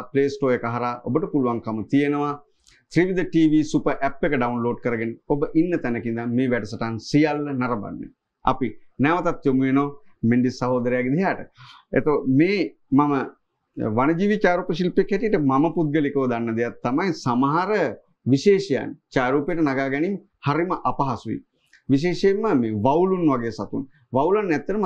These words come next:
රාත්‍රී කාලේ නිසාසර පක්ෂීන්. මේ ඡායාරූපය ගත්තාම, අ, මං හිතනවා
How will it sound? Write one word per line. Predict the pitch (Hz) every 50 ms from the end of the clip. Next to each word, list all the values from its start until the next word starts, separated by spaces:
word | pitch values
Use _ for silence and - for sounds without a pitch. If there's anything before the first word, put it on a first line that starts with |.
| 131 120
රාත්‍රී | 123 127 139 147 - - 165 156 -
කාලේ | 135 117 110 107 113
නිසාසර | 127 127 - 165 175 170 - 202 180 160
පක්ෂීන්. | - 170 - - - - 117 107 117 - - - - - _ _
මේ | - 135 156 180 214 247 262 - - - - _ -
ඡායාරූපය | 165 156 165 165 160 139 127 117 104 - 113 104 - - - _ _ _ _ _ _ _ _ _ _ _ _ - -
ගත්තාම, | 120 120 135 135 - - - 147 151 160 190 208 196 - - - - - _ _
අ, | - 117 120 117 117 117 117 117 117 123 120 151 160 - _ _ _ _ _ _ _ _ _ _ _ _ _ _ _ _ _ _ _ _ _ _ _ _ _ _ _ _ _ _ _ _ _ _ _ _ _ _ _ _ _ _ _ _ 262 _ _ _ 415 _ _ _ _ 339 _ _ _ _ _ _ _ _ _ _ _ _ _ _ _ _ _ _ _ _
මං | 127 135 139
හිතනවා | 131 151 147 147 139